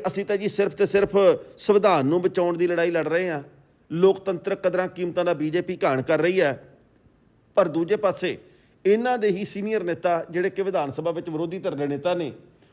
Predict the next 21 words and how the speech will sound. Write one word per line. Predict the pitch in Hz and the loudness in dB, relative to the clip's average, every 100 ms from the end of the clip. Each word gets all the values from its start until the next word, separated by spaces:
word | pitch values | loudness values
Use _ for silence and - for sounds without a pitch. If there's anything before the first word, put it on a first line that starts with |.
| _ | _
ਉਹਨਾਂ | 190 208 | 4 4
ਦੇ | 214 | 4
ਵੱਲੋਂ | 190 190 202 | 0 0 0
ਕਸਰ | 196 208 | 0 0
ਕੋਈ | 208 196 | 2 2
ਨਹੀਂ | 185 | 2
ਬਾਕੀ | 175 170 165 | 0 -2 -4
ਛੱਡ-, | 185 151 - _ - | -6 -8 -14 _ -4
ਛੱਡੀ | 147 147 | 0 2
ਜਾ | 160 147 | 6 6
ਰਹੀ। | 147 180 170 - - _ _ _ _ _ _ _ - - | 6 4 0 -12 -20 _ _ _ _ _ _ _ -4 4
ਇਹਨਾਂ | 185 196 | 6 6
ਦੇ | 190 | 4
ਵੱਲੋਂ | 170 160 143 - - - - | 4 4 0 -4 -16 -16 2
ਜਿਸ | 175 | 2
ਤਰੀਕੇ | - 208 202 196 | 2 -2 2 4
ਦੇ | |
ਨਾਲ | 180 180 | 4 2
ਬੀਜੇਪੀ | 117 147 185 196 190 | 0 2 4 2 2
ਦੇ | 185 | 2
ਨਾਲ | 170 | 2